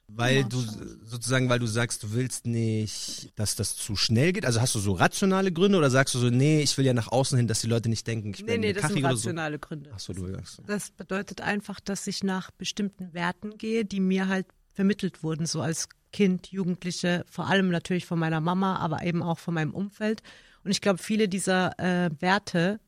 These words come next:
Speaker 3: sind auch im Islam verankert, aber ich persönlich begründe das für mich halt nicht durch Religion, warum ich das mache, sondern eben einfach durch gewisse, ähm, Moralsätze, die ich mir so auferlegt habe für mein Leben, also nach denen ich leben möchte.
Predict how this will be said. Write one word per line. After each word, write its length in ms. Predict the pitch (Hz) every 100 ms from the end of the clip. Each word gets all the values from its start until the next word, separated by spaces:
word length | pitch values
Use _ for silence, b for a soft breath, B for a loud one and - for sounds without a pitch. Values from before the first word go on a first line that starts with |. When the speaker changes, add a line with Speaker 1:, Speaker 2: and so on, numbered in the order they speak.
| -
Speaker 3:
sind 360 | - 185 -
auch 240 | 170 175 -
im 180 | 180
Islam 380 | 170 - 180 202
verankert, 540 | 208 175 160 165 196 -
aber 200 | 160 -
ich 260 | 196 -
persönlich 500 | - 175 180 180 175
begründe 360 | 175 - 185 175
das 180 | 170 -
für 100 | 175
mich 200 | 180 -
halt 160 | 160
nicht 220 | 165 175 - _ _
durch 260 | 185 185 -
Religion, 600 | 170 156 165 175 214 320 -
warum 200 | 220 226
ich 100 | 233
das 180 | 240 -
mache, 360 | 233 240 247 277 B B B
sondern 260 | - 202 196
eben 200 | 180 180
einfach 340 | - 185 -
durch 320 | - 95 - -
gewisse, 640 | 170 - - 185 180 180
ähm, 400 | - 180 180 180 170
Moralsätze, 1400 | 180 175 170 170 170 - _ _ _ - 165 - 175
die 180 | 151 170
ich 140 | 170 -
mir 140 | 165
so 340 | 147 160 151 147 -
auferlegt 580 | 170 156 160 156 -
habe 280 | 151 147 147
für 160 | 143 156
mein 180 | 151 151
Leben, 360 | 151 143 139 -
also 160 | 151
nach 160 | 151 143
denen 220 | 170 156
ich 200 | 156 -
leben 240 | 160 147
möchte. 380 | 139 143 - 147